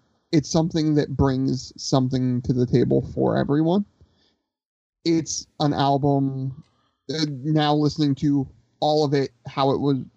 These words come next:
like, sort of put together, even though I've heard most of these tracks before, um, it, listening to the ebb and flow of it and how it put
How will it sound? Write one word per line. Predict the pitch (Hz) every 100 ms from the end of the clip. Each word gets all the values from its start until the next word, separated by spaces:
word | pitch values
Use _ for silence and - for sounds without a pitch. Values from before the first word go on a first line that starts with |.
| -
like, | 147 - -
sort | - 135
of | 127 -
put | - 160 -
together, | 156 131 127 147 160 - _ _ _
even | 160 160
though | 151
I've | 147
heard | - 139 131
most | 127 135 131 131 135 -
of | 147 131
these | 135 131
tracks | - 127 147 - -
before, | - 175 185 185 190 - _ _ _ _
um, | 139 127 113 104 117 151 - _ _ _ _ _ _ _ _ _ _ _ _ _ _ _ -
it, | 175 165
listening | 160 170 190 175 160
to | 147 - 151 147 143
the | 139 -
ebb | 131
and | 139 131
flow | 131 127
of | 127
it | 127
and | -
how | 127 127
it | -
put | -